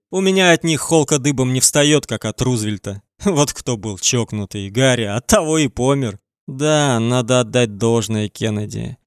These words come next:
Они не пытались перевернуть экономику с ног на голову в угоду беднякам. Они держались той системы, которая им была дана». Нельсон произносит:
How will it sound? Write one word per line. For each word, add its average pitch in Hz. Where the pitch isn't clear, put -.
Они 165
не 160
пытались 156
перевернуть 117
экономику 113
с -
ног 120
на 123
голову 107
в 117
угоду 113
беднякам. 110
Они 160
держались 131
той 123
системы, 117
которая 117
им 131
была 110
дана». 104
Нельсон 131
произносит: 127